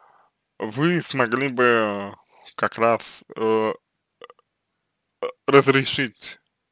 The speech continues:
вот эту проблему, на мой, на мой, на мой взгляд. Вот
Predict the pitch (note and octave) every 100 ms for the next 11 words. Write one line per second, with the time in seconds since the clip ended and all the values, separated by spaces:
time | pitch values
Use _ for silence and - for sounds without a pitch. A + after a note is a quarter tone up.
0 | _ _ _ _ _ _ _ _ _ _
1 | - - - A#2 A2+ A2+ G#2 E2+ - B2+
2 | _ _ _ _ _ _ _ _ _ _
3 | - B2 A#2+ A#2+ C3 B2+ G2 F2 _ _
4 | _ _ _ - F#2+ G2+ D#2+ - G2 G#2+
5 | G#2+ G#2 - D#2+ G#2+ A#2 A2 G2+ A2 -
6 | F#2+ - - - _ _ _ _ _ _
7 | _ _ _ _ _ _ _ _ _ _
8 | _ _ _ _ _ _ _ - F#3 D4+
9 | -